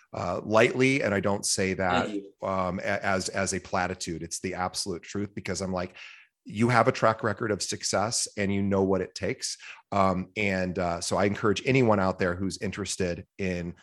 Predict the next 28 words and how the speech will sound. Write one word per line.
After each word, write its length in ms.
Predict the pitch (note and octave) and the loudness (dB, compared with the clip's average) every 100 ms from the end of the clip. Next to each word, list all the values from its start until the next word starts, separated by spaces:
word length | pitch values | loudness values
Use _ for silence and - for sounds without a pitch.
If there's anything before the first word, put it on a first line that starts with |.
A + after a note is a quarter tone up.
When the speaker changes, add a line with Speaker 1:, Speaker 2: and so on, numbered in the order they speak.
| - | -6
Speaker 1:
looking 300 | A2 A2+ G#2+ | 0 0 2
at 80 | F#2+ | 2
other 200 | F#2 F#2 | 2 2
options 460 | E2+ E2 - F2 - | 0 -2 -4 -6 -6
to 200 | - F#2 | -6 -6
consider 540 | - F#2+ - G2+ F#2+ - - - | -6 -4 0 0 0 -4 -10 -2
the 80 | A2 | 2
De 100 | A#2+ | 4
Silva 400 | - B2+ A2+ A#2 | 6 6 6 4
Real 300 | G2+ A2 G#2 | 4 2 0
Estate, 420 | F#2+ G#2+ G2 - - A2+ | -4 -4 -6 -8 -10 -6
sorry, 240 | - C#2 G#2+ | -4 -6 4
Real 200 | A#2+ C3+ | 8 10
Estate 460 | G#2+ - - - - | 8 4 0 -2 6
team. 320 | A#3+ G#3+ D#3 F3+ - - | 8 8 4 -4 -4 6
Um, 380 | B2 A2+ G#2+ - - _ | 6 6 4 -4 -20 _
and 260 | B2 A#2+ B2 - - - | 2 2 0 -10 -18 -14
visit, 460 | B2 E3 E3 F3 - | 4 8 10 8 6
uh, 120 | B2+ | 2
Darren 320 | A#2+ A#2+ A2 | 6 6 6
at 60 | G#2 | 2
his 120 | G2 | 0
website, 380 | G2 E2+ - E2 | 0 0 0 0
which 180 | G#2+ G2+ | -2 -2
is 120 | F#2+ | -2
desilva 560 | A2 - C#3 B2 B2+ B2 | 0 4 6 6 6 4
real 280 | G#2 G2+ G2+ | 2 2 2
estate 420 | - G2 F#2 | 0 -2 -4